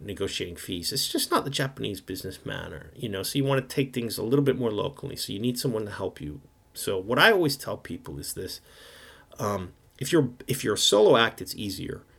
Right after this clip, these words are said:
Just come by yourself, make some connections, go to the clubs, start hanging out with musicians. They know how to do that, you know.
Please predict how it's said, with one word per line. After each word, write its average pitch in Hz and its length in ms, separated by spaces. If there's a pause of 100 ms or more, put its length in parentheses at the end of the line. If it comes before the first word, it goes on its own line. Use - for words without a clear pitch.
(240)
Just - 160
come 107 180
by 73 100
yourself, 69 500 (600)
make 101 220
some - 160
connections, - 480
go - 180
to 104 80
the 107 80
clubs, - 380
start 98 240
hanging 92 260
out 87 120
with 101 80
musicians. 90 580
They 190 120
know 156 120
how 98 80
to 82 80
do - 160
that, - 180 (180)
you - 120
know. 80 140